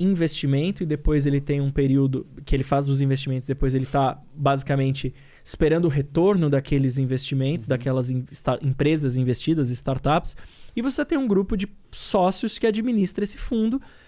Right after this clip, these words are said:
Speaker 1: e escolhe quais serão as empresas ou as apostas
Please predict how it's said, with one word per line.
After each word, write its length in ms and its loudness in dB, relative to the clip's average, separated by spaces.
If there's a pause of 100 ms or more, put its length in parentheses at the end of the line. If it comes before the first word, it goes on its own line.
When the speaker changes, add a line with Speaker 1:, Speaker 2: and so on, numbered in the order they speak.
(360)
Speaker 1:
e 100 0
escolhe 760 0 (680)
quais 280 2
serão 500 0 (680)
as 200 2
empresas 560 2
ou 80 4
as 100 2
apostas 760 0